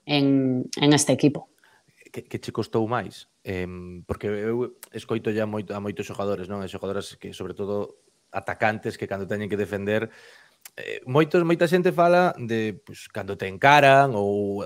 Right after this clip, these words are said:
Speaker 2: as defensa do un contra un, pero eu non sei se será incluso máis problema o tema de Coco de estar concentrado. Non eses despistes de que cando eres atacante, pois, bueno, fas, fas a presión tras pérdida eses cinco ou seis segundos e xa está,
Speaker 1: <laughs>
Speaker 2: pero,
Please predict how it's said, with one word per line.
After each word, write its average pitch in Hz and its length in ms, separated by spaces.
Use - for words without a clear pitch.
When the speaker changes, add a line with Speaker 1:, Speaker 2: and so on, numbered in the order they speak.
Speaker 2:
as 104 160
defensa 123 400
do 117 80
un 120 160
contra 117 320
un, 143 240
pero 120 200
eu 147 40
non 160 160
sei 165 160
se 165 80
será 160 320
incluso 139 560
máis 131 320
problema 147 600
o 110 80
tema 131 260
de 135 240
Coco 135 380
de 120 80
estar 117 240
concentrado. 113 560
Non 127 160
eses 147 180
despistes 156 540
de 135 100
que 127 140
cando 123 240
eres 139 160
atacante, 139 480
pois, 123 160
bueno, 127 240
fas, 135 320
fas 143 220
a 147 80
presión 143 400
tras 139 180
pérdida 147 460
eses 131 160
cinco 131 260
ou 131 60
seis 139 160
segundos 139 400
e - 20
xa 117 140
está, 147 240
Speaker 1:
<laughs> 165 680
Speaker 2:
pero, 127 260